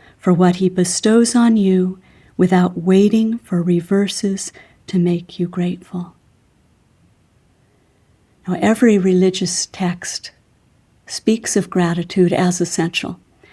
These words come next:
And there's a quote from the Quran that goes along with this quote that Paramahansa Yogananda just said.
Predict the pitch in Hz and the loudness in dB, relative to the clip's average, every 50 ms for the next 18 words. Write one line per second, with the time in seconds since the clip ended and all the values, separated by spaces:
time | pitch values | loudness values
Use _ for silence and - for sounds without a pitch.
0 | _ _ _ - 190 190 185 185 180 175 170 - 180 180 - 226 226 220 - - | _ _ _ -4 0 2 4 4 4 2 0 -2 -6 -2 2 2 2 2 0 -2
1 | 214 196 185 185 175 180 - - 190 180 180 190 208 202 185 180 170 165 160 175 | -2 0 0 0 0 -2 -4 -2 2 4 4 6 6 4 4 4 2 0 0 -2
2 | 165 - 196 196 185 - 196 180 180 185 180 185 190 190 185 180 180 180 - 175 | -2 0 0 0 2 0 0 2 4 4 6 6 4 4 2 0 0 -2 -6 -6
3 | 170 - - - - 175 165 165 - _ - 175 170 175 175 - - - - 180 | -6 -6 -10 -4 -2 -2 -2 -2 -6 _ -6 -6 -6 -6 -10 -14 -20 -8 -6 -4
4 | 170 170 180 180 175 180 - - 180 175 175 180 180 180 175 175 185 - - 175 | -2 -2 -2 -4 -4 -6 -8 -6 -6 -6 -6 -6 -4 -4 -2 -4 -4 -8 -8 -10
5 | - - - - 175 170 175 | -10 -8 -6 -6 -6 -6 -8